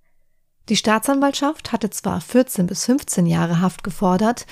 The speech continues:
da Martin Trenneborg auch wegen Vergewaltigung angeklagt war, jedoch war dieser Anklagepunkt schnell vom Tisch.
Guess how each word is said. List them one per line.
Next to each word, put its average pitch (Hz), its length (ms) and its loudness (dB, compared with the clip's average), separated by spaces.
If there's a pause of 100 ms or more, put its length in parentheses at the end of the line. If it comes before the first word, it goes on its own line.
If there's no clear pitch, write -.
(260)
da 190 80 2
Martin 190 380 6
Trenneborg 190 640 2
auch 175 240 0
wegen 180 180 -2
Vergewaltigung 185 800 0
angeklagt 175 640 0
war, 202 260 4 (400)
jedoch 233 320 2
war 196 140 2
dieser 220 480 4
Anklagepunkt 262 840 0
schnell 175 300 0
vom 226 220 0
Tisch. - 440 -8